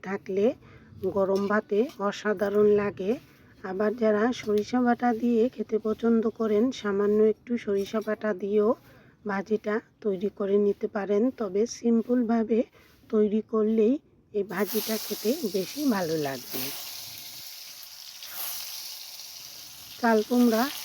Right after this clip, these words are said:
যত কচি হয় ততই ভাজি খেতে দারুণ। ভাজা মরিচগুলো তুলে রাখার পর এবার সেই তেলেই চাকগুলো ভেজে নিচ্ছি। দুইবারে সবগুলো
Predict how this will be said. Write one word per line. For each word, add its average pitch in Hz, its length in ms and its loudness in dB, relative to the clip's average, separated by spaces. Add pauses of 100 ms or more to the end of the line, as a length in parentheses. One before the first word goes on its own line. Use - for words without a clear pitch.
(140)
যত 214 200 2 (120)
কচি 233 400 -2
হয় 226 200 6 (120)
ততই 226 420 2
ভাজি 208 320 2
খেতে 220 320 0
দারুণ। 208 360 2 (680)
ভাজা 226 280 4
মরিচগুলো 226 680 4 (220)
তুলে 220 320 2
রাখার 214 440 2
পর 214 180 2
এবার 220 280 2 (100)
সেই 214 220 2 (100)
তেলেই 220 380 4 (540)
চাকগুলো 214 500 2 (140)
ভেজে 220 260 6
নিচ্ছি। 220 400 2 (160)
দুইবারে 214 480 2 (240)
সবগুলো 214 500 0